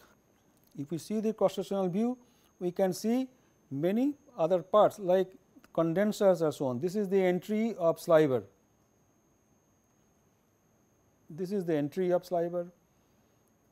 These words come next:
and it passes through a condenser. In this zone, there is some amount of stretch, it gets stretched. It passes through another condenser and then it enters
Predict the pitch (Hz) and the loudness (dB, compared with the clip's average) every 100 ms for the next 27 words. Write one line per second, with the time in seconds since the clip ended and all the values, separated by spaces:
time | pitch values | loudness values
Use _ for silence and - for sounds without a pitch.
0 | _ _ _ _ - 156 170 160 143 - | _ _ _ _ -8 -4 -2 -4 -6 -2
1 | 160 196 196 180 156 143 127 139 165 - | -2 0 -6 -4 -6 -4 -6 -4 -6 -6
2 | 185 185 _ _ _ _ _ _ _ _ | -8 -8 _ _ _ _ _ _ _ _
3 | _ _ _ _ _ _ _ 147 139 160 | _ _ _ _ _ _ _ -6 -2 -2
4 | 165 160 175 185 180 _ _ - 139 131 | -2 0 0 -2 -8 _ _ -16 -12 -10
5 | 147 160 156 160 156 156 131 - 175 185 | -8 -6 -4 -4 -4 -6 -6 -6 -6 -6
6 | - - _ _ _ _ _ _ _ _ | -10 -20 _ _ _ _ _ _ _ _
7 | _ - 120 127 127 - 175 190 - _ | _ -16 -8 -8 -8 0 0 0 -8 _
8 | _ _ _ _ _ _ _ 127 147 143 | _ _ _ _ _ _ _ -8 -4 -2
9 | 175 - 160 151 190 208 196 190 190 180 | -4 -6 -6 -2 -2 -2 -2 -4 -6 -8
10 | 180 180 _ _ _ _ _ _ _ _ | -10 -12 _ _ _ _ _ _ _ _
11 | _ _ _ _ _ _ _ _ 127 135 | _ _ _ _ _ _ _ _ -12 -10
12 | 131 131 127 _ _ _ _ - 143 202 | -8 -10 -14 _ _ _ _ -8 -2 -2
13 | 220 220 _ - 139 139 147 165 170 165 | -4 -12 _ -12 -6 -4 -4 2 2 2
14 | - | -8